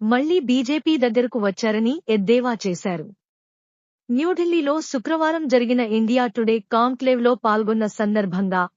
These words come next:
అమిత్ షా ఈ వ్యాఖ్యలు చేశారు. ప్రధాని మోదీని చంద్రబాబు గతంలో టెర్రరిస్ట్ అన్నారు. అలాంటి వ్యక్తితో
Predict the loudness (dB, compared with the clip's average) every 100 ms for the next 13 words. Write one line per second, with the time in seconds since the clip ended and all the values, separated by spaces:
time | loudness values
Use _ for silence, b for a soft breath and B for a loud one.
0 | -2 0 -2 -4 -2 -2 -2 -4 0 -2
1 | -2 -2 -2 -2 -4 -4 -6 -6 -14 _
2 | _ _ _ _ _ _ _ _ 0 0
3 | 0 -4 -2 0 0 0 -2 -2 -2 0
4 | 0 0 0 0 0 0 0 0 2 0
5 | 0 0 2 0 -2 -8 -8 -4 -4 -4
6 | -8 -16 _ _ _ _ _ _ _ _
7 | -2 0 0 0 0 0 0 0 0